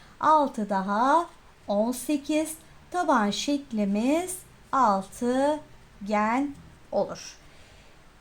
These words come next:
Geldik beşgen prizmaya. Köşe sayısı beş yukarıda, beş aşağıda, on tane köşesi vardır.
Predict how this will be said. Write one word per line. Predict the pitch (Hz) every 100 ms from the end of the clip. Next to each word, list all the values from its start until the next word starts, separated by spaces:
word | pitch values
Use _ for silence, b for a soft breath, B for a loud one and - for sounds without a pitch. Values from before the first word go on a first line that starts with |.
| -
Geldik | - 392 330 415 -
beşgen | 349 - 339 302 277
prizmaya. | 247 214 190 190 180 -
Köşe | - 302 440
sayısı | 427 - 294 220 - 226 262 453 - - -
beş | 349 392 - 311
yukarıda, | 269 269 233 214 196 202
beş | 277 -
aşağıda, | - 277 - 294 285 285 294 294 294 - 262
on | 294 311 302
tane | 254 214 185
köşesi | 185 208 202 240 233 302 277
vardır. | 285 294 277 294 294